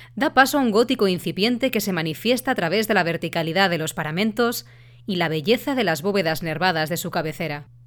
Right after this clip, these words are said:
Pero antes de entrar a su interior, no olvidéis echar un vistazo a los canecillos que sostienen el alero, pues os esperan un simpático escultor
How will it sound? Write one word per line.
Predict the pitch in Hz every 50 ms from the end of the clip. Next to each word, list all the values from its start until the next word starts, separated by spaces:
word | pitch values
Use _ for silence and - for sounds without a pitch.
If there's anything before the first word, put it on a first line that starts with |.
| - - - - - - - - - - - -
Pero | - 214 214 233
antes | 262 277 226 220 185
de | 180
entrar | 180 170 156 202 196
a | 180 160
su | - 208
interior, | 196 190 247 254 269 269 226 202 220 226 - - - - - - - -
no | - 208 240
olvidéis | 302 311 349 254 247 262 277 -
echar | 254 - - 208 202
un | 214 208
vistazo | 196 - 247 - 190 190 - 226
a |
los | 208 196 -
canecillos | - 190 170 156 - - 185 180 175 202 202 -
que | - 196
sostienen | 175 - 180 - - 190 180 175 165
el | 165 156 151
alero, | 143 165 233 277 240 156 139 - - - - - - - - -
pues | - 202 190 175
os | 175 -
esperan | 185 170 - - 190 185 202 208
un | 208 196
simpático | 185 - 196 170 208 196 - 170 - 175
escultor | 170 - - 202 202 196 - 247 226 233 247